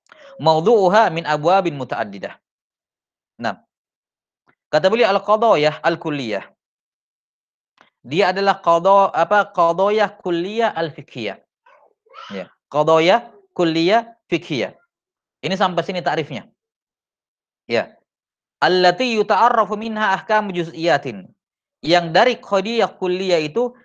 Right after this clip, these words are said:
kita bisa mengetahui ahkam juz'iyat. Nah, di sini beliau menyebutkan, apa namanya? Beliau menyebutkan natijah, ya. Natijah atau, eh, naam, eh, samarah,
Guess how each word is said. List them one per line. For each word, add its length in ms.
kita 260
bisa 240
mengetahui 540
ahkam 400
juz'iyat. 480
Nah, 160
di 160
sini 160
beliau 240
menyebutkan, 800
apa 160
namanya? 560
Beliau 260
menyebutkan 720
natijah, 400
ya. 180
Natijah 640
atau, 400
eh, 1040
naam, 480
eh, 880
samarah, 480